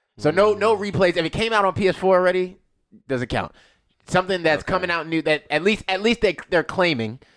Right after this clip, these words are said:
Speaker 2: Okay.
Speaker 1: right? Like, they're claiming it, this is a P S five version or it's a different version. Whether you get a free boost from your P S four version to the P S five,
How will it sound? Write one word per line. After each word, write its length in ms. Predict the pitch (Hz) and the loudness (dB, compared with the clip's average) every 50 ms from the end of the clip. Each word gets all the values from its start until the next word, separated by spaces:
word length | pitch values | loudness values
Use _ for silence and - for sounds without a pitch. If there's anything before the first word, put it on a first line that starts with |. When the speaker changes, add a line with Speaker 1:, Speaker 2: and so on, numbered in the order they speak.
| _ - | _ -20
Speaker 2:
Okay. 220 | 90 95 - - 107 | -20 -20 -8 -2 0
Speaker 1:
right? 220 | 131 139 139 127 | 0 0 0 -2
Like, 120 | - 123 120 | -8 -12 -10
they're 100 | 139 139 | -10 -10
claiming 500 | - - - 170 165 160 156 156 147 151 | -8 -4 -2 0 0 2 2 0 -2 0
it, 160 | - 147 135 | 0 0 2
this 140 | 143 156 143 | 0 0 0
is 60 | - | 0
a 40 | 151 | -2
P 180 | - 135 160 156 | -2 0 0 0
S 80 | 143 | 0
five 300 | - - 151 147 147 131 | 0 0 0 0 0 0
version 420 | 123 143 143 143 123 139 139 135 127 | 2 2 2 2 2 2 0 0 2
or 60 | 123 | 0
it's 100 | 120 120 | 0 -2
a 60 | 107 | -4
different 400 | - - 139 143 - 135 135 123 | -8 -6 -6 -4 -4 -4 -4 -2
version. 360 | 120 127 127 120 117 123 120 - - - - - - | 0 0 2 2 0 -4 -6 -6 -10 -20 -20 -8 -2
Whether 240 | 139 175 202 196 196 | 0 2 2 2 0
you 140 | 185 180 175 | -4 -2 0
get 140 | 180 170 | 0 0
a 60 | 156 - | 0 0
free 240 | - - 180 185 | 0 2 2 2
boost 280 | 170 151 170 180 170 - | 2 4 4 2 2 2
from 240 | - - 170 175 185 | -2 -2 -2 -2 0
your 100 | 185 185 | -2 -4
P 140 | - 165 196 | -4 -4 -6
S 80 | 185 - | -6 -4
four 160 | 190 202 190 | -4 -4 -4
version 260 | 180 190 190 175 170 | -4 -6 -8 -8 -6
to 80 | 190 185 | -4 -4
the 80 | 190 | -2
P 140 | - 196 190 | 0 0 0
S 80 | 185 - | 0 0
five, 440 | - 190 185 185 185 185 180 - | 0 0 2 2 0 0 -2 -6